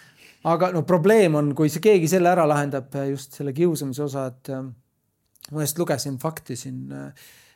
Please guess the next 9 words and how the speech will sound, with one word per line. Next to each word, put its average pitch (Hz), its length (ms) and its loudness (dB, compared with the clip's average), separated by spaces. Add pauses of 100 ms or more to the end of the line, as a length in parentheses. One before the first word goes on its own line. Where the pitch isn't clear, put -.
et 123 120 -8
Elon 165 260 2
Musk 156 280 -2
sai 131 220 -4
üle 139 160 2
kolme 151 340 2
päeva 143 320 0 (120)
koolis 143 320 -2
peksa 175 420 -8